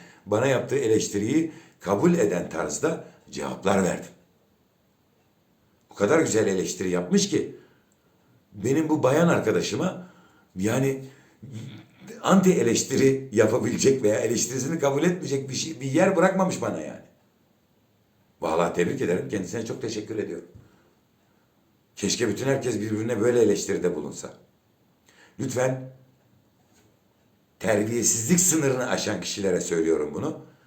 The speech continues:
Terbiyemizi takınalım. Birbirimizin kalbini kırmayan eleştiriler yapalım. O üç harfli lan kelimesini kullanmasaydın,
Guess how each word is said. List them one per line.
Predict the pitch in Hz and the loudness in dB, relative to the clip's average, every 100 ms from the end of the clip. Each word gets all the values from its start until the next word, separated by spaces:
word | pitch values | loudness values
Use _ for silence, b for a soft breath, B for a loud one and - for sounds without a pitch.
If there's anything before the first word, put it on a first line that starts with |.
| B B | B B
Terbiyemizi | - 98 85 90 87 - | 0 0 2 2 0 -2
takınalım. | 85 - 78 - 175 - B B - | -4 -6 -6 -6 -6 -10 B B -2
Birbirimizin | 180 131 117 107 101 92 | 0 2 0 0 -2 -2
kalbini | 98 87 90 87 | -4 -2 -6 -2
kırmayan | 107 82 90 160 | -2 -2 -4 -4
eleştiriler | 170 104 90 - 85 117 | -2 -2 -2 -4 -4 -2
yapalım. | 107 85 85 156 - B B B B | -2 -2 -2 -4 -6 B B B B
O | 180 196 190 B B B B _ _ _ | 2 2 2 B B B B _ _ _
üç | 202 208 - - - _ _ | 0 0 -2 -8 -16 _ _
harfli | - 117 - 120 98 B B - | 0 0 0 0 -2 B B -2
lan | 107 143 202 | 2 4 4
kelimesini | 180 143 92 87 - 82 - | 4 0 0 -4 -6 -8 -6
kullanmasaydın, | 120 143 196 202 - 135 92 104 | 0 4 6 6 6 4 4 0